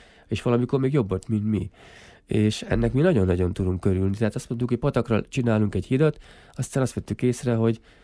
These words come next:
hogy három híd van, mert, mert akkor kezdtek egy kicsit, ugye az ősi időkben ők maguk szépen megép-, építették a maguk hídját, mert, mert vágytak rá, hogy egy olyat alkossanak, amit, amit itt látják, hogy ez,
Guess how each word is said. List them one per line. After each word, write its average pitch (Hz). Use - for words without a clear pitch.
hogy -
három 98
híd 101
van, 117
mert, 107
mert 113
akkor -
kezdtek -
egy 98
kicsit, -
ugye 117
az 110
ősi 117
időkben 123
ők 123
maguk 104
szépen 98
megép-, 98
építették -
a 104
maguk 92
hídját, 117
mert, 127
mert 131
vágytak 104
rá, 107
hogy 110
egy 107
olyat 101
alkossanak, 104
amit, 107
amit 110
itt -
látják, 101
hogy 120
ez, -